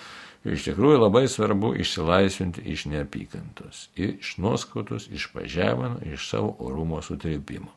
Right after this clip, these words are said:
Ir kol mes gyvename pažeminime, kol gyvenam neatleidime, mes gyvenam su ta blogybė, kurią mums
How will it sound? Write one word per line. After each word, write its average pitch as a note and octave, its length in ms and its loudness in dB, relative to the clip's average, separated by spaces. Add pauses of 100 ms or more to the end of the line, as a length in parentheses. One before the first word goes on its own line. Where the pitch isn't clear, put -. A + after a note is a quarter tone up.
Ir - 100 -10
kol C3+ 240 6
mes A2 240 2
gyvename D#2+ 840 2 (420)
pažeminime, C3 880 0
kol E2 240 -4
gyvenam D#2 480 -2
neatleidime, C#2+ 880 -4
mes F2 320 -2
gyvenam A#2+ 480 -2
su E2 160 -8
ta G#2+ 240 2
blogybė, F#2 640 -2
kurią F#2+ 400 -2
mums E2+ 240 -4